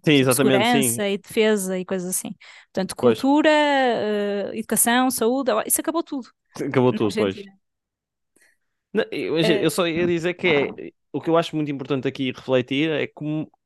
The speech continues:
Speaker 1: é que muito tempo os peronistas estiveram no poder, portanto, os peronistas estão com alguns interlúdios desde há sessenta anos no poder que são mais associados à esquerda,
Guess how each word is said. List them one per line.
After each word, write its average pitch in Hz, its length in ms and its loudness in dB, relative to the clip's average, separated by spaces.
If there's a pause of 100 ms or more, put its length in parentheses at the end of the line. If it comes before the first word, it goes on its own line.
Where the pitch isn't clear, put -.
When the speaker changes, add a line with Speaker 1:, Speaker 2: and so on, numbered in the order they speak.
(720)
Speaker 1:
é 139 60 -2
que 139 340 -4 (240)
muito 147 460 0
tempo 151 300 -2
os - 60 -10
peronistas 131 500 -2
estiveram 120 320 -4
no 117 100 -4
poder, 135 460 -2 (580)
portanto, - 260 -10
os - 100 -20
peronistas 120 440 -4
estão 117 640 -4
com 117 120 -2
alguns 113 640 -2 (100)
interlúdios 110 840 -2 (200)
desde 107 220 -4
há 110 80 0
sessenta 107 280 -4
anos 107 180 -2
no 110 60 -6
poder 113 300 0
que - 100 -12
são 127 140 -2
mais 117 240 -2
associados 110 460 -4
à 110 60 0
esquerda, 123 500 -6